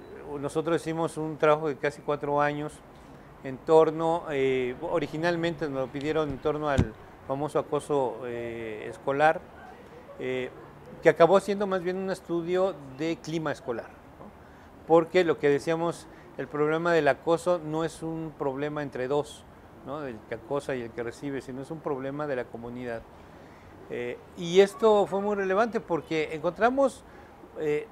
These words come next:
también sorpresas. Por ejemplo, la escuela sigue siendo uno de los espacios que más les gusta a los jóvenes, ¿no? Quizá no por lo que,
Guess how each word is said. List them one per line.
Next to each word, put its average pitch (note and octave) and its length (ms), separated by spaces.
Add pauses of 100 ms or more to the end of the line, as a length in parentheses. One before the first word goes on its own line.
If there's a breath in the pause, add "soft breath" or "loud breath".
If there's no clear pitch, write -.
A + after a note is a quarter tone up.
también G3+ 580
sorpresas. D3+ 540
Por D#3+ 180
ejemplo, G3+ 500 (580)
la E3+ 100
escuela A3 380
sigue G#3+ 280
siendo G3 540
uno F#3+ 500
de F3+ 120
los D3+ 180
espacios F3+ 800 (600 loud breath)
que D#3+ 140
más G3+ 460
les D#3 140
gusta E3 220
a - 20
los C3 140
jóvenes, - 520 (920)
¿no? C3 320 (220 loud breath)
Quizá B3 360
no A#3+ 220
por A#3+ 160
lo F#3 160
que, D3 140